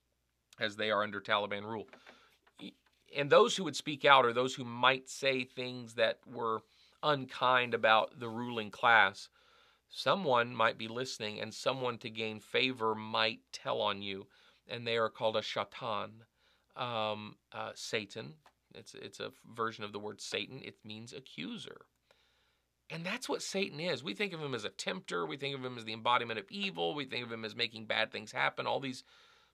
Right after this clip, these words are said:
But what is he really? He's the voice that stands before the throne of God and says, "They don't really love you. They're not worth what you do." He's the one that whispers in your ear and says, "You, you don't, you're not,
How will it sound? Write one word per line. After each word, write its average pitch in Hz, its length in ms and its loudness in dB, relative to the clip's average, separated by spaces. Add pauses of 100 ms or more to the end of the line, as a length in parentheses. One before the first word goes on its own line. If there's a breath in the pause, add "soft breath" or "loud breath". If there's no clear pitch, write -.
But - 160 -20
what 208 180 -2
is 208 140 -4
he 117 100 -8
really? - 540 -8 (880)
He's 180 220 -6
the 156 100 -6
voice 160 440 0
that - 160 -14
stands 151 400 -4
before 139 240 -4
the 127 120 -6
throne 131 220 0
of 120 100 -10
God 135 240 0
and 131 100 -8
says, 131 160 -12
"They 147 140 -6
don't 269 140 -6
really 107 180 -4
love 104 260 0
you. 165 140 -8
They're - 100 -6
not 90 240 -4
worth 104 260 -6
what - 120 -10
you 104 120 -14
do." 131 380 -12 (680 soft breath)
He's 190 200 -4
the 196 60 2
one 190 100 6
that 156 80 2
whispers 139 500 -4
in 127 280 -2 (360 soft breath)
your 139 320 -2
ear 110 300 -12 (600)
and 117 140 -16
says, 107 640 -4 (1400)
"You, - 200 -20 (100)
you 196 200 -14
don't, 208 200 -8 (180)
you're 202 180 -14
not, 214 220 -6